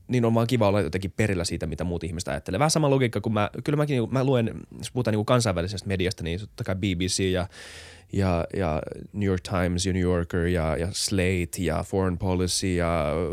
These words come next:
Wall Street Journal, Washington Post, kaikki tämmöiset lu-, mut kyllä mä luen niinku, kyllä,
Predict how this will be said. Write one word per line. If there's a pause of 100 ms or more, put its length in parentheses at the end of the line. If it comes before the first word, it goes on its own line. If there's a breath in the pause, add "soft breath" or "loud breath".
(120)
Wall
Street
Journal,
Washington
Post,
kaikki
tämmöiset
lu-,
mut
kyllä
mä
luen
niinku,
kyllä,